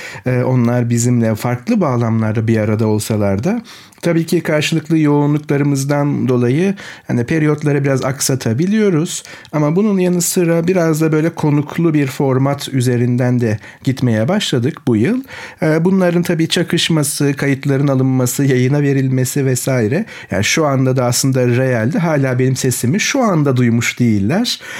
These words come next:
Ama ironik bir biçimde bunu duyduklarında <laughs> aslında sesimi duymuş olacaklar. Yani zamansal bir sıçrama yapmış olacağız. O yüzden ben aslında her ikimiz için de yani gayri safi fikirler çünkü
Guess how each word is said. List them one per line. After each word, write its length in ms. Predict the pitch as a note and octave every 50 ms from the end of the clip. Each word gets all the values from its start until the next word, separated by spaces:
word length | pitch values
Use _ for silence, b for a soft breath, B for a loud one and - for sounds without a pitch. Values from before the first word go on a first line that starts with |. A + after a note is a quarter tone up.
| G3+ B B
Ama 200 | D3 D3 E3 E3+
ironik 420 | - E3+ D#3 E3 F3 G3+ G3+ G3+
bir 180 | F3 D#3+ D3+ B2
biçimde 640 | C#3+ - - - C#3 C3 C#3+ F3+ A3 A3 D#3+ A#2+
bunu 220 | A#2+ C3+ F3+ A#3 F#3
duyduklarında 880 | F3+ D#3 D3+ C3 B2+ B2 - C3 C3+ B2+ C3 B2+ B2+ C3 F3+ B3 G#3+ - - -
<laughs> 140 | - G#3 -
aslında 220 | F3+ D3 - G3+
sesimi 320 | - C#3+ - - E3 G3+ F3
duymuş 360 | C#3+ C#3 C#3+ D3+ E3 - -
olacaklar. 720 | B2+ A#2 A2 A2 G#2 A#2 A2 G#2+ - - E3+ G#3 C4 A#3+ - B B B B B
Yani 140 | D3+ D3+ D3
zamansal 600 | C3+ D#3+ E3 F3+ F3 F3 E3+ - F3+ E3+ D3+ D3+
bir 80 | F3
sıçrama 460 | F3 - E3+ D3+ - - D#3 D3 D#3+ D3+
yapmış 540 | C#3 A#2 - - A2+ A2 - - - -
olacağız. 640 | E3+ F#3+ G#3+ G#3 F3+ D3 D#3 D#3+ G#3 A#3 - - - B B B B B B -
O 80 | D#3
yüzden 360 | D#3+ F3 E3+ E3 E3+ F3 F3
ben 140 | E3+ E3+ E3+
aslında 360 | E3 D3+ D3+ D3 - F3+ E3
her 120 | D#3+ G3 A3
ikimiz 380 | A3 - - D3+ C#3 B2+ A2+
için 320 | A#2+ A#2 - - A#2 A#2 C#3+
de 60 | A3+
yani 240 | A#3+ F#3+ C#3+ C3+ C#3
gayri 280 | C#3 C3+ C3 C3 C#3
safi 480 | C3 - C#3+ C3+ C3+ C3+ C3 C#3 C#3 C3+
fikirler 560 | C3 - C3 - - C3+ B2+ C3 C3 B2+ B2+
çünkü 440 | B2 - C3 B2 B2+ - C3 B2+ B2